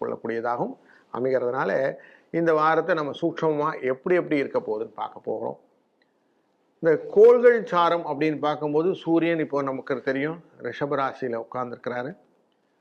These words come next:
சூரியன் அடுத்த இடத்துல இருக்கக்கூடியவர் குரு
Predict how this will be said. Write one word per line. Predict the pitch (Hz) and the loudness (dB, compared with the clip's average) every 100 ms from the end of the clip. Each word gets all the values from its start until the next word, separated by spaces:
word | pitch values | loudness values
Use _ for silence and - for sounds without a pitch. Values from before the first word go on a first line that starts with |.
| _ _ - | _ _ -8
சூரியன் | 139 139 135 131 123 | 0 0 0 -4 -2
அடுத்த | 135 170 185 143 | -2 0 0 0
இடத்துல | 127 135 131 | 0 -2 -2
இருக்கக்கூடியவர் | 117 - 127 123 120 - 117 | -4 -8 -4 -2 -4 -8 -4
குரு | 135 | 0